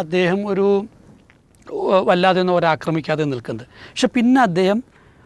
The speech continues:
മാറുകയും അതിശക്തമായിട്ട് എതിർക്കുകയും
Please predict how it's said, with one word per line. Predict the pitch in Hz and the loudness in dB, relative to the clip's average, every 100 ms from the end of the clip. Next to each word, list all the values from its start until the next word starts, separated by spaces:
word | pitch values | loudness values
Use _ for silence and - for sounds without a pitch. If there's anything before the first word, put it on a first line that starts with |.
| - 143 147 | -8 0 2
മാറുകയും | 156 180 185 143 139 147 160 - | 4 4 2 2 0 -4 -4 -4
അതിശക്തമായിട്ട് | 165 240 - - 170 147 139 147 | 0 -2 -4 -8 -8 -6 -6 -8
എതിർക്കുകയും | 117 117 - 151 | -10 -12 -10 -8